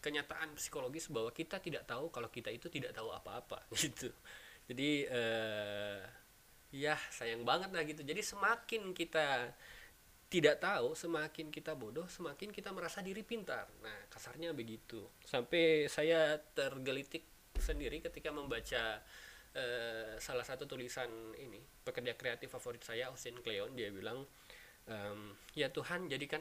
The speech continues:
aku cukup pintar untuk membuat, supaya aku sadar bahwa aku ini ternyata tidak pintar, gitu. Justru ke, apa ya, eh, pucuk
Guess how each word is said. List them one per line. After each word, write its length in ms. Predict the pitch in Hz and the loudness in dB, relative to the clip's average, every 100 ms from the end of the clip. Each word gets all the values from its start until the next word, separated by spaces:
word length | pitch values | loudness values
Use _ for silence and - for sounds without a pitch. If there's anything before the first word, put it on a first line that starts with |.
| 143 | -2
aku 160 | 160 | -6
cukup 240 | - - 123 | -8 -10 -8
pintar 400 | 123 - 151 - 123 | -8 -4 -4 -4 -8
untuk 160 | 147 - - - - - - - | -10 -10 -20 -20 -20 -20 -20 -16
membuat, 400 | - 117 117 143 - | -10 -2 2 0 0
supaya 320 | 151 151 160 | 0 4 4
aku 160 | 156 185 | 4 -2
sadar 320 | 160 127 151 | -4 0 0
bahwa 320 | 151 110 117 110 | 0 0 0 0
aku 240 | 117 127 113 | -2 -4 -4
ini 240 | 156 180 - - | -6 -10 -16 -12
ternyata 320 | 131 117 - - | -2 -2 0 -2
tidak 240 | 127 120 | -2 -2
pintar, 400 | 117 113 98 92 117 | -6 -4 -4 -4 -12
gitu. 180 | 95 - - | -16 -16 -6
Justru 320 | 131 - 226 220 214 202 | -6 -2 0 0 -2 -4
ke, 160 | - 160 147 143 139 135 147 | 2 4 4 4 2 2 -2
apa 160 | 160 | -4
ya, 140 | 104 - - - - - - - | -8 -8 -16 -20 -20 -20 -16 -6
eh, 540 | 120 117 113 110 110 104 - | -4 -4 -8 -10 -10 -12 -4
pucuk 320 | 180 - | -4 -4